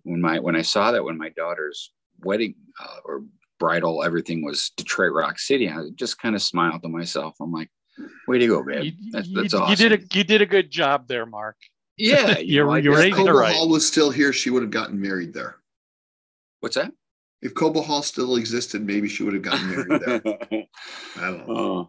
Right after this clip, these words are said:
Speaker 1: well, I tell you what, our, our, her reception isn't far from there. So, um,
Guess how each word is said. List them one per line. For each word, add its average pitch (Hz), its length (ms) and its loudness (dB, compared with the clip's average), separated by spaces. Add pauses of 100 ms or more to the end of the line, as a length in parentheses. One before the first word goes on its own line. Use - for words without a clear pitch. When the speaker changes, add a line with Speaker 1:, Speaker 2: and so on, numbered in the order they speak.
Speaker 1:
well, 131 220 4
I 151 120 4
tell 143 200 0
you 123 140 2
what, 131 180 -8
our, 87 340 -8
our, 87 340 -12
her 95 160 -12
reception 90 640 -8
isn't 76 260 -12
far 117 240 -8
from - 240 -10
there. - 300 -10
So, - 400 -12 (180)
um, 90 480 0